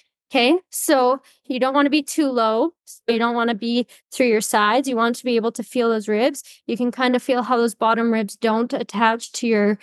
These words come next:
sternum in the bottom. Okay, so those are called your floating ribs. And that's where you want your hands to be able to sit. I want you guys each to feel is I want you to notice as you breathe how much your rib cage moves.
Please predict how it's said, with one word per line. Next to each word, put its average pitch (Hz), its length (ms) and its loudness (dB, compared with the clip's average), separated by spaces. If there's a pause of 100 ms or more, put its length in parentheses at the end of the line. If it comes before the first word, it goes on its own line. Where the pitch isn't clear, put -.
(260)
sternum 233 680 2
in 233 100 4
the 240 80 4
bottom. 208 480 2 (480)
Okay, 254 220 2
so 262 180 -2
those 214 220 0
are 254 40 -2
called 247 220 -4
your 240 100 0
floating 214 500 2
ribs. 240 340 0 (260)
And 226 160 2
that's 233 320 0
where 302 100 4
you 285 160 6
want 233 240 2
your 226 120 0
hands 208 480 -2
to - 100 -10
be 208 120 2
able 185 160 0
to 214 120 -6
sit. - 460 -8 (400)
I 247 100 2
want 240 220 0
you 247 80 -2
guys 240 260 0
each 220 260 -10
to 226 100 -4
feel 277 500 4 (840)
is 240 300 2 (340)
I 240 80 2
want 240 140 2
you 285 80 2
to 294 140 0
notice 269 380 2
as 233 380 0
you 277 120 0
breathe 220 640 2 (480)
how 247 460 4
much 233 640 -4
your 220 200 0
rib 208 260 0
cage 226 420 -4
moves. 202 720 2